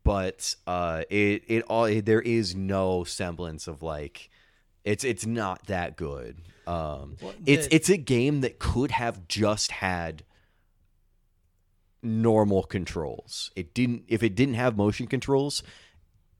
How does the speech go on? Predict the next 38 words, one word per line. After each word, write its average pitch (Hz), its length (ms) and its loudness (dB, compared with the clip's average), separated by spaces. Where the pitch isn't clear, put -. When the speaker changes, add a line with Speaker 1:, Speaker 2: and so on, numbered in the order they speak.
Speaker 1:
the 104 260 -2
exact 131 400 2
same 127 200 0
game, 104 260 -2
exact 95 340 -4
same 98 160 -4
elements 92 360 -6
would 95 140 -2
have - 120 -8
played 87 240 -4
better 80 380 -4
on 82 220 -4
just, 80 180 -6
like, 80 260 -2
an 98 200 0
Xbox 71 640 -6
or 65 100 -8
a 78 40 -12
PlayStation 76 560 -8
controller. - 600 -14
Speaker 2:
I 156 100 -12
mean, 165 260 -12
there 165 300 -8
were 165 500 -8
so, 185 880 -4
so, - 280 -12
so 143 280 -10
many 127 240 -12
games 110 400 -14
like 104 220 -14
this 104 220 -14
on 98 280 -14
the 98 80 -14
Wii, 90 360 -20
which 98 240 -18
just - 260 -16
felt 117 240 -10
like 101 380 -12